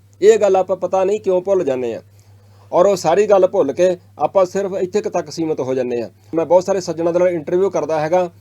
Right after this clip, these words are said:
ਤੇ ਉਹ ਬਾਰ-ਬਾਰ ਕਈ ਇੱਦਾਂ ਕਹਿੰਦੇ ਆ, ਕਹਿੰਦੇ ਵੀ, ਅਹ, "ਤੁਹਾਨੂੰ ਭਾਰਤ ਦਾ ਸੰਵਿਧਾਨ ਇਸ ਚੀਜ਼ ਦੀ ਆਗਿਆ ਦਿੰਦਾ ਹੈ,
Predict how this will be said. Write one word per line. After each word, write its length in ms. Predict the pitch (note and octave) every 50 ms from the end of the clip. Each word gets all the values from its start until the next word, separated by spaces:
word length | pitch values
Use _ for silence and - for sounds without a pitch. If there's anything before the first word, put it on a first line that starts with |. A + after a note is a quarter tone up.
| _ _ - -
ਤੇ 60 | F#3+
ਉਹ 100 | G3 F#3
ਬਾਰ-ਬਾਰ 540 | - C#3+ D3 D#3 E3 F3 F#3 F#3 F#3 F3+ - _ _ _ _ _
ਕਈ 200 | - F3 F#3 G3
ਇੱਦਾਂ 200 | F#3 D#3 F3 E3+
ਕਹਿੰਦੇ 320 | E3 D#3 D#3 E3+ F3+ F#3 F3+
ਆ, 160 | F3 F#3 F#3
ਕਹਿੰਦੇ 340 | F3+ F#3 F#3 F#3+ F#3+ G3+ G3
ਵੀ, 240 | G3 G3+ G#3 G3 -
ਅਹ, 760 | _ - - _ _ _ _ _ _ - D3+ D3+ D#3 D#3 D3
"ਤੁਹਾਨੂੰ 540 | D3+ F#3+ F#3 D#3+ D#3 F3 F#3+ G3 F3 - - _ _
ਭਾਰਤ 320 | F3+ F3+ E3+ D#3 D3 -
ਦਾ 140 | E3+ F3+ F3+
ਸੰਵਿਧਾਨ 500 | F3 - F#3 F#3+ F#3 F#3 E3+ D#3+ E3 F3
ਇਸ 180 | F3+ E3 - -
ਚੀਜ਼ 220 | F3 F#3 F3 E3
ਦੀ 120 | F3 G3+ -
ਆਗਿਆ 300 | E3+ D3+ D3+ D3 F3 F3+
ਦਿੰਦਾ 260 | D3+ D3+ D#3 D#3 D3+ C#3
ਹੈ, 180 | A#2 - -